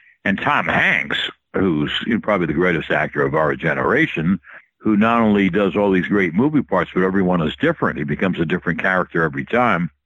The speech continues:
And he mentioned about Gary Cooper's three movies that he made almost in a row. And he said, "A-, any actor would love to have any one of those credits."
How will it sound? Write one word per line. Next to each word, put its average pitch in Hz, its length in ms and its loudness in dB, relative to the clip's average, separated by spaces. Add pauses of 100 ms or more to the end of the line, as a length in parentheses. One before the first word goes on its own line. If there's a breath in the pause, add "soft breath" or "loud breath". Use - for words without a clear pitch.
(300)
And 113 180 0
he 156 140 4
mentioned 139 360 2
about 104 260 2
Gary 110 280 2
Cooper's 92 680 -4
three 101 240 2
movies 95 460 2
that 87 100 0
he 80 100 2
made 87 420 0
almost 107 380 2
in 87 100 0
a 78 40 0
row. 104 340 2
And 95 60 2
he 92 100 2
said, 101 220 -2 (480 soft breath)
"A-, 202 160 0 (460)
any 214 300 2
actor - 240 -6 (420)
would 123 160 2
love 156 220 2
to 147 100 0
have 135 400 0
any 214 240 4
one 175 480 4
of 117 140 0
those 107 200 2
credits." 82 440 -2